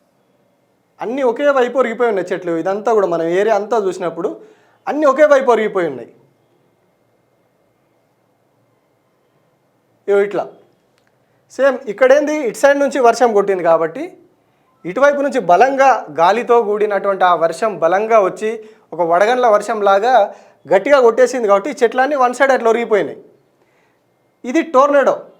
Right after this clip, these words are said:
మనం ఇందాక చెప్పుకున్నాం అక్కడ వీడియో చూసిన టోర్నడో అనేది ఇట్లా రొటేట్ అవుతూ ఉంటది గాలి. ఇట్లా రొటేట్ అయినప్పుడు ఇగో ఇట్లా, ఇట్లా వచ్చేసి అది మొత్తం అందులో కలిసిపోతది.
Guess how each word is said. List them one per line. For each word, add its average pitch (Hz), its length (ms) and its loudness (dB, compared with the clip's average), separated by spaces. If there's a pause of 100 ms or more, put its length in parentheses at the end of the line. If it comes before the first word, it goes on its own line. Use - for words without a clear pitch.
(320)
మనం 226 160 -2
ఇందాక 269 240 0
చెప్పుకున్నాం 247 460 0
అక్కడ 196 220 0
వీడియో 226 340 -2
చూసిన 247 380 -8 (560)
టోర్నడో 285 360 2
అనేది 262 300 0
ఇట్లా - 280 0
రొటేట్ 233 380 0
అవుతూ 254 240 4
ఉంటది 196 240 0
గాలి. 160 320 0 (1400)
ఇట్లా 202 140 -2
రొటేట్ 294 400 2
అయినప్పుడు 247 720 0 (600)
ఇగో 190 140 0
ఇట్లా, 208 220 2
ఇట్లా 214 260 0
వచ్చేసి 277 540 0
అది 247 260 -2
మొత్తం 240 380 0
అందులో 233 420 -2
కలిసిపోతది. 226 760 -2